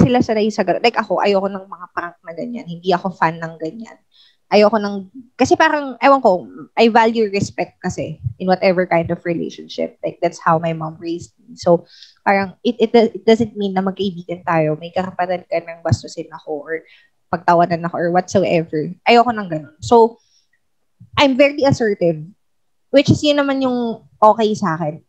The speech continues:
Oo, iniintindi ko where, where, where this person is coming from. Pero, I think I learned at a very young age to become assertive. Na, honest ako, na parang, "Hey, alam mo what you're doing is, ano eh, parang wrong. Maybe for you, it's right,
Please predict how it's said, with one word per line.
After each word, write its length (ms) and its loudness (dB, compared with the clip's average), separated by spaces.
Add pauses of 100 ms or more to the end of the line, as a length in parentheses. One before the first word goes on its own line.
Oo, 240 6
iniintindi 640 -4
ko 320 0 (320)
where, 240 -2
where, 180 -6 (380)
where 240 4
this 240 -4
person 240 -4
is 160 -8
coming 320 0
from. 320 -10
Pero, 320 4 (560)
I 120 4
think 280 -4
I 240 6
learned 320 4
at 160 -2
a 80 0
very 280 2
young 280 -2
age 240 -14
to 80 -8
become 320 -2
assertive. 640 -8 (240)
Na, 320 0 (240)
honest 320 0
ako, 480 0
na 80 -8
parang, 200 0
"Hey, 440 0 (320)
alam 240 6
mo 80 2
what 160 4
you're 240 -2
doing 320 -2
is, 320 -6 (200)
ano 200 -6
eh, 240 -6
parang 480 -2
wrong. 200 2
Maybe 240 2
for 200 2
you, 160 0
it's 320 0
right, 320 0